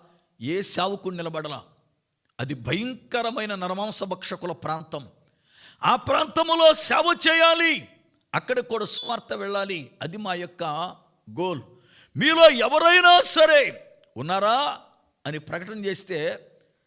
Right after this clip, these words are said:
ఎవడెళ్తాడు? వెళ్ళడానికి ఎవడిష్టపడతాడు? ఎవడు కూడా మాట్లాడలేదు. ఎందుకంటే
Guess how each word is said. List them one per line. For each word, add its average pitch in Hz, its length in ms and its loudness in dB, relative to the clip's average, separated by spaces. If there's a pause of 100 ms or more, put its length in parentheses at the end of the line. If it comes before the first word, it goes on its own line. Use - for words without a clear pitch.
(520)
ఎవడెళ్తాడు? 180 640 -6
వెళ్ళడానికి 160 560 -10
ఎవడిష్టపడతాడు? 165 800 -12 (1200)
ఎవడు 151 380 -8
కూడా 214 300 -4
మాట్లాడలేదు. 185 520 -10
ఎందుకంటే 208 480 -12